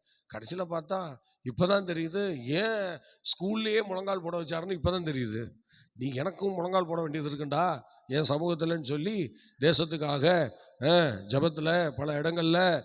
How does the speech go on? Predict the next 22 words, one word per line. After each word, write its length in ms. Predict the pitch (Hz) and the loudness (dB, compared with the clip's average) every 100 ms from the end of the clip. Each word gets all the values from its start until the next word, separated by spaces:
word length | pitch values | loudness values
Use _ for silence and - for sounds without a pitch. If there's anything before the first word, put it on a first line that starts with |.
| - - | -8 -6
நீ 100 | 123 | 0
போய் 240 | 123 165 139 | 2 2 2
போட 120 | 175 | 4
வேண்டியிருக்கு, 420 | 165 156 160 151 | 4 4 2 2
அதனால 220 | 143 160 | 0 2
இப்ப 220 | 170 - 175 | 2 2 0
ட்ரைனிங் 400 | 170 180 175 160 | 0 -2 0 0
எடுத்துக்கடான்னு 500 | 135 147 147 139 127 | 0 2 2 2 2
சொல்லி 180 | 165 196 | 4 4
அன்னைக்கே 440 | 131 147 180 214 | 4 0 4 4
முழங்கால் 380 | 196 196 196 165 | 4 0 0 2
போட 120 | 175 | 2
வச்சுட்டாரு 420 | 165 131 131 113 - _ _ _ | 2 0 -4 -6 -8 _ _ _
ஸ்கூல்லயே. 520 | - - 170 165 151 117 _ _ _ _ _ | -8 -2 -4 -2 -8 -10 _ _ _ _ _
ஸ்தோத்திரம். 360 | - 151 147 127 | 0 2 2 0
மணிக்கூர் 340 | 143 170 165 | 2 2 0
கணக்கா 240 | 156 165 190 | -4 -2 -2
உக்காந்துருப்போம், 600 | 165 170 170 156 139 123 - | 0 -2 -2 -6 -8 -10 -12
ஆ, 100 | 139 120 107 | -10 -10 -10
ஒரு 180 | 123 123 | -10 -8
மணி 160 | 117 | -8
நேரம், 340 | 117 151 160 | -4 -2 -4